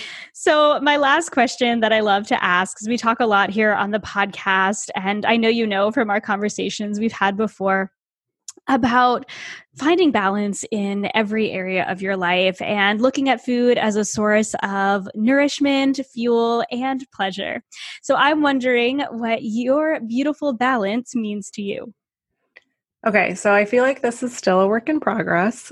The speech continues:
Speaker 2: and I'm sure it is for most of us, but I think trying to, at least around food, have it this, that, have it be a positive thing. Don't, don't think about the restrictions. Like, make things that you're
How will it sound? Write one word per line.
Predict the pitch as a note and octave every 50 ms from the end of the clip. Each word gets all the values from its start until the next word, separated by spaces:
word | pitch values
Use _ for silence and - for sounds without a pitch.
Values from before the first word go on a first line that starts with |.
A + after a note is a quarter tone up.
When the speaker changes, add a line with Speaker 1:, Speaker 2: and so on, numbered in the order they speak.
| - _
Speaker 2:
and | - G3+ F#3+ F3+ F3 F3 F3 F3 F3+ F3+
I'm | F3+ F#3
sure | F3+ - - _ F#3+ F3+
it | F3
is | F3 F3 -
for | - F#3+
most | F#3 F3 E3+ E3 E3+ -
of | E3+ F3
us, | F3 F3 F3 F3 -
but | _ F#3 F3 F3 F3 - - - - - - - - _
I | - A3+
think | A3+ - E4+ G#4 - - - _ -
trying | - - G#3+ F#3+ F#3+ F#3 F#3+ F#3+ G3 G3 F#3+
to, | - - - F#3+ F#3 F3 F3 F3 F3 E3+ E3+ E3+ E3+ E3+ E3+ E3+ E3 E3 - - - _ -
at | G#3+ G#3
least | G3+ G3+ G3+ -
around | A3+ A3 G#3+ A3 G#3 F#3
food, | - - F3+ E3 E3 E3 F3 F#3 G3 G#3+
have | G3 - - F#3 F#3
it | G#3 A3 - -
this, | B3 B3 B3 - - _ _ _ _ _ _ _ _
that, | - G3 F#3+ -
have | - - - A#3+ C4
it | D#4 C#4 -
be | - A3+
a | A3
positive | G#3 - - F#3+ G#3 E3+ F3 - E3 E3+ E3+ E3 -
thing. | - _ E3 D#3+ D3+ - - - - F#3+
Don't, | F#3+ - F3+ F#3 F#3 - _ _ _ _
don't | - G3 G3+ G#3 G#3 G#3
think | B3 B3+ B3 C4
about | A3+ G#3+ G3 - -
the | F#3 F#3
restrictions. | F3+ F3 - - - D#3+ D#3 _ - - G#3+ G#3+ A3 A3 A3+ A#3 A3
Like, | G#3 F#3+ E3+ _ - - _ _ - - - _ _ _ _ G3
make | G3 F#3+ F#3 G3 A3+ G#3+ -
things | - C#4+ C#4 C#4 C#4+ C#4+ C4+ C4+
that | G#3+ F#3+ -
you're | - F#3 F#3 F3 -